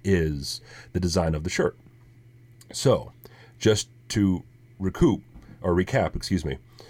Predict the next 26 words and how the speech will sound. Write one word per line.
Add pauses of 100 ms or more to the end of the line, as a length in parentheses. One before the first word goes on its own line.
(480)
uh, (140)
someone
had
an
idea
that
was
then
passed
on
to
a
factory,
and
the
factory
made
that
idea
real,
which
was
then
passed
through
the,